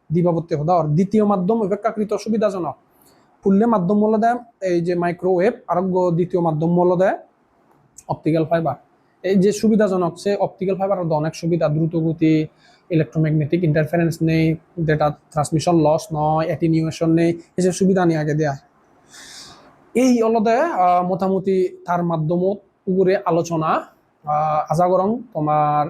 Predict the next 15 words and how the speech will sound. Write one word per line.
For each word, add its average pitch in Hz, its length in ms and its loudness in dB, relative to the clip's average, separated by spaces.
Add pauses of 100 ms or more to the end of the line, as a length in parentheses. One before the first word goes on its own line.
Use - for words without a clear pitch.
একটা - 220 -12
না 160 120 -2
হলেও 165 500 4 (400)
বুঝতে 160 420 0 (240)
সুবিধা 175 340 2
হব। 165 280 2
প্রশ্ন 175 360 -4
আনি 175 120 0
উদ্দীপক 165 400 -2
আনি 156 160 -2
যাকে 175 220 -4
ফুরিবা, 170 520 2 (880)
গমিতালে 151 400 0
ভিডিও 170 380 2
সেবা 156 280 0